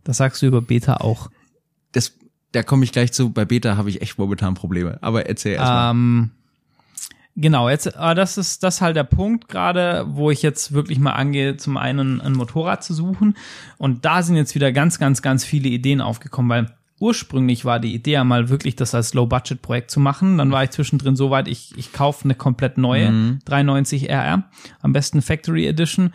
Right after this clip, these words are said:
Speaker 1: Jetzt bin ich, da hatte ich dann kurzfristig über die D R Z vierhundert nachgedacht,
Speaker 2: Mhm.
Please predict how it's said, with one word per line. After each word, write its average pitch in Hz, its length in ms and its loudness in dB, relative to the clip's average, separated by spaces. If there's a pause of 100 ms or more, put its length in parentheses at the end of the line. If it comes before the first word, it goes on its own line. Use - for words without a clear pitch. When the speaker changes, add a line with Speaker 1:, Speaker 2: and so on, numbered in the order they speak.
(460)
Speaker 1:
Jetzt 156 420 -2
bin 156 140 6
ich, - 280 0 (120)
da 151 100 -2
hatte 175 100 4
ich 165 60 0
dann 151 200 2
kurzfristig 202 760 -2
über 156 180 2
die 139 180 -2
D 139 120 0
R 147 160 0
Z 156 180 -2
vierhundert 170 540 2
nachgedacht, 180 500 0
Speaker 2:
Mhm. 147 460 2